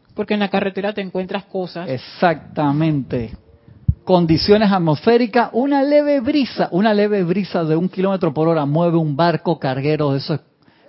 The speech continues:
Speaker 2: de, sí, claro que sí, contenedores. Levemente le va cambiando el vector y por eso es que ellos tienen sistemas computarizados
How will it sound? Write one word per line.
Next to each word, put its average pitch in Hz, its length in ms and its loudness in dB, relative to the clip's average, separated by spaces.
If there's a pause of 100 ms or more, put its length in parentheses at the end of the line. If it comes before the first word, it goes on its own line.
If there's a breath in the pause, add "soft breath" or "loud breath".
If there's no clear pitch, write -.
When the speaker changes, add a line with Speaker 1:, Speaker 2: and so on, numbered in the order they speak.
(100)
Speaker 2:
de, 151 300 -2
sí, 135 440 -2
claro 139 280 -6
que 127 80 -6
sí, 127 160 -6
contenedores. 139 760 0
Levemente 196 960 4
le 156 140 2
va 151 140 -2
cambiando 160 360 -2
el 160 60 0
vector 143 440 0 (360 loud breath)
y 165 80 0
por 147 220 2
eso 170 160 -2
es 180 60 -2
que 180 100 -2
ellos 170 160 2
tienen 185 280 0 (500 soft breath)
sistemas 175 440 0
computarizados 185 960 0